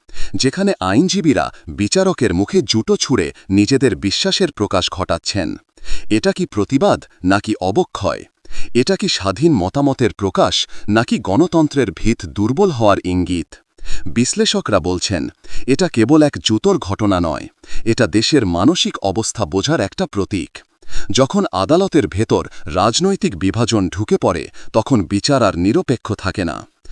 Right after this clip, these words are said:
যে দেশে প্রধান বিচারপতিও জনরোষের মুখে পড়েন, সেই দেশে বিচার ব্যবস্থার স্বাধীনতা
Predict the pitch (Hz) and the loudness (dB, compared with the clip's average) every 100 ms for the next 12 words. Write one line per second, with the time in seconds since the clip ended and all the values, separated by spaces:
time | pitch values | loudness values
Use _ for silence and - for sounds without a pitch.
0 | - - 95 - 190 123 127 110 60 - | 4 4 4 4 4 2 0 -2 -4 -10
1 | - 104 123 185 120 98 - 196 196 185 | -2 0 2 0 0 -2 0 0 0 2
2 | 139 92 92 110 190 151 123 92 98 110 | 2 2 0 2 2 0 0 0 -2 -2
3 | 92 98 101 67 - - - 127 190 110 | 0 0 0 -2 -4 -2 2 0 2 0
4 | - 101 92 - 190 120 104 101 - 98 | 0 -2 -2 0 0 2 0 0 -2 -4
5 | - 95 95 156 104 78 | -2 -2 0 2 2 -2